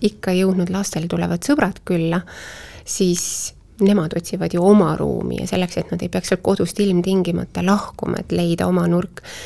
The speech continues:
siis saavad nad sinna päris mitmekesi oluliselt kergemalt tulles ja teismeeas noor tahabki rohkemaid võimalusi kui lihtsalt oma toas magada, vaid et ta ju veedab oma aega rohkelt seal.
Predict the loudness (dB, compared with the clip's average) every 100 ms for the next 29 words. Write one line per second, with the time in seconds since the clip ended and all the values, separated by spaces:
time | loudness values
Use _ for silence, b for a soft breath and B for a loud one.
0 | B B -8 -2 0 0 -2 -2 -2 -4
1 | -2 -4 -4 -4 -4 -4 -6 -4 -2 0
2 | 0 -2 -6 -2 -2 -2 -4 -6 -4 -2
3 | 0 -2 -4 -6 B B B B B B
4 | 2 4 4 4 4 4 0 -2 0 4
5 | 6 6 4 -2 -2 -2 -2 -2 0 0
6 | -2 -2 -2 2 4 4 2 -2 0 0
7 | -2 -4 -2 2 2 0 -2 0 2 2
8 | 0 -6 -6 -8 -6 -8 -10 -8 -6 -4
9 | 0 0 0 -2 0 0 -2 -2 -4 -4
10 | -8 -2 -2 -2 -6